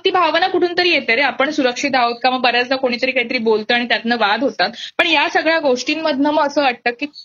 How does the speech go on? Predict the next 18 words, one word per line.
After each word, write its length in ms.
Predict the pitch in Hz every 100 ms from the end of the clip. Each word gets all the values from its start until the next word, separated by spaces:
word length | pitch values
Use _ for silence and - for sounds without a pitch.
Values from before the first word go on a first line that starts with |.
| _ _
खरंच 260 | 269 294 311
आपण 220 | 277 254
सुरक्षित 420 | 262 226 208 247
आहोत 220 | 240 220 233
का? 80 | 220
पण 160 | 247 294
आपल्या 220 | 302 320
भारतात 400 | 311 220 262 311 - - - - -
ते 80 | 349
फिलिंग 360 | 359 320 381
येतं 420 | 240 220 247 202 - _ - - -
कदाचित. 400 | 202 220 233 226
काश्मीरमध्ये, 920 | 240 214 - 277 330 330 320 339 359
अ, 380 | 285 277 269 269
ते 60 | 311 302
तसं 180 | 262 320
अजूनही 400 | 233 262 277 320
नाहीये. 360 | 208 208 190